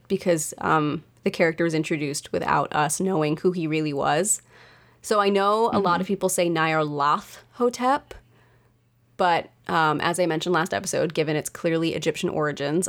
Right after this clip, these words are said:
Speaker 1: I will pronounce it Nyarlathotep, and that's a hill I'll die on. Uh, but a lot of fans of Lovecraft will call him Gnarly. So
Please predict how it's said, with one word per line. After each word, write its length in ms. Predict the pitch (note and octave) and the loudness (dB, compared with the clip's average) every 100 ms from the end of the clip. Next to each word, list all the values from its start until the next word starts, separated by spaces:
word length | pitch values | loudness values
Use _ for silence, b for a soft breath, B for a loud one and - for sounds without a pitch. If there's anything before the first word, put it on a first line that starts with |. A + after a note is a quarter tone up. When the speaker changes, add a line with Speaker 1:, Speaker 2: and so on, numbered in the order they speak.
| - | 0
Speaker 1:
I 200 | E3 D#3+ | 0 2
will 200 | E3 D#3 | 2 0
pronounce 420 | - E3 C#3+ - | 0 -2 0 -2
it 80 | - | -4
Nyarlathotep, 1500 | D#3+ D3+ D#3 D#3+ E3 E3 D#3 - - - - A#3 A#3+ C4+ D#4 - - | -2 -2 0 2 2 0 0 -2 -4 -14 0 0 2 0 0 -10 -4
and 160 | G3+ F3+ | 0 2
that's 160 | E3+ | 0
a 40 | F#3+ | -2
hill 240 | F#3+ E3+ | 0 2
I'll 140 | D#3+ E3+ | 2 2
die 240 | D#3 D3 | 2 2
on. 260 | C#3+ A3+ - B B B B | 0 -4 -6 B B B B
Uh, 220 | - F3+ | 0 2
but 100 | F3 | 4
a 40 | G3+ | 4
lot 180 | G3+ A#3+ | 2 2
of 80 | |
fans 280 | A#3+ F#3+ F#3 | 2 2 2
of 120 | F3+ E3+ | 2 2
Lovecraft 440 | D#3+ F3+ D#3 - | 0 0 -2 -2
will 80 | E3 | -2
call 200 | - D#3 | 0 2
him 200 | D3+ D3+ | 2 0
Gnarly. 540 | C3+ D3+ E3+ A3+ C#4+ _ _ _ _ _ _ _ - | 0 0 0 -2 -4 _ _ _ _ _ _ _ -6
So 360 | - D3 D#3 | 0 0 0